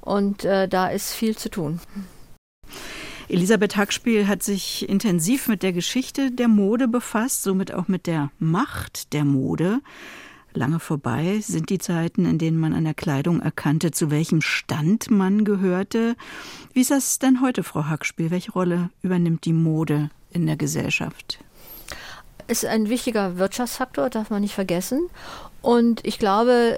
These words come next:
Speaker 1: sie spielt für viele Menschen eine wichtige Rolle, denn die Art, wie wir uns kleiden, sagt ja etwas auch über unser Selbstverständnis aus.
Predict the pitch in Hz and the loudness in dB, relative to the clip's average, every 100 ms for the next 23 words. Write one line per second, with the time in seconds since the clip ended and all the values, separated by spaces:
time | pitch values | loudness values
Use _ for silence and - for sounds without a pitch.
0 | 208 220 214 - 226 220 - 240 220 220 | 0 -2 -6 -4 -4 -4 -4 0 2 0
1 | 233 214 208 202 214 233 226 220 240 214 | 0 0 0 0 -2 -2 -2 2 4 4
2 | 202 202 202 - - - 170 220 233 226 | 2 0 0 -6 -10 -2 2 2 0 -2
3 | 214 202 202 - 196 190 226 277 277 226 | -2 -2 -4 -2 0 2 2 2 2 2
4 | 196 202 - - 214 214 208 - 202 208 | 2 0 0 -4 -2 -4 -4 -4 -4 -2
5 | 185 208 208 233 254 214 - 160 - - | 0 2 4 4 2 -2 -4 -4 -4 -6
6 | 110 143 - | -4 -4 -6